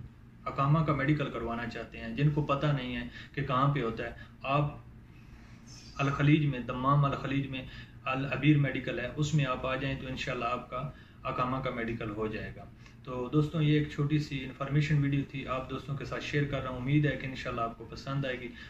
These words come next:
अगर दोस्तों आपको video पसंद आए तो मेरे इस YouTube channel को सब्सक्राइब करें और साथ में बेल आइकन को प्रेस करें, ताकि आने वाली नई वीडियो का notification आपको time पर मिल सके। तो दोस्तों, इसी के साथ आपसे इजाज़त चाहता हूँ।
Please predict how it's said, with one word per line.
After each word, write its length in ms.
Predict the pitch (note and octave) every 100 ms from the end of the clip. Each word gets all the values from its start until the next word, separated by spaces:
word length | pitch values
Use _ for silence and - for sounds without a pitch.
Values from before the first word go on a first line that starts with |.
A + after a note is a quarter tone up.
| -
अगर 160 | B2+ C3+
दोस्तों 420 | C3+ D3 - D3
आपको 240 | C3 B2+ B2
video 260 | C3+ C3
पसंद 420 | B2+ - C3 C#3
आए 100 | C3
तो 120 | B2 B2
मेरे 240 | A#2+ B2
इस 260 | A#2 A#2 - B2
YouTube 320 | B2+ C3+ -
channel 260 | A#2+ B2 A#2+ A2+
को 300 | A2 A2 - - - - - - A#2
सब्सक्राइब 520 | C3+ - C3 D3 D3
करें 260 | C#3+ C3+ - - - - -
और 180 | A#2+ A#2
साथ 260 | - B2+
में 140 | B2 A#2+
बेल 140 | C#3
आइकन 240 | D3 C#3+ C#3
को 100 | C#3
प्रेस 260 | C3 C#3
करें, 200 | - B2+
ताकि 240 | B2 B2+ B2+
आने 160 | B2+
वाली 220 | C3 B2 A#2
नई 160 | C3
वीडियो 240 | C3 C3 A#2
का 100 | A2+
notification 560 | A2 - - A#2+ -
आपको 240 | A2+ - A2+
time 260 | - A2+
पर 180 | A2 A2+
मिल 160 | G#2 G2+
सके। 320 | - - - - - - - - -
तो 260 | A2+ A2 A2+
दोस्तों, 340 | C#3 C#3+ D3
इसी 160 | C#3+ C#3+
के 100 | -
साथ 200 | B2+ A#2+
आपसे 260 | A#2 -
इजाज़त 280 | A#2 C3 C3+
चाहता 260 | B2 A#2 A#2+
हूँ। 120 | A#2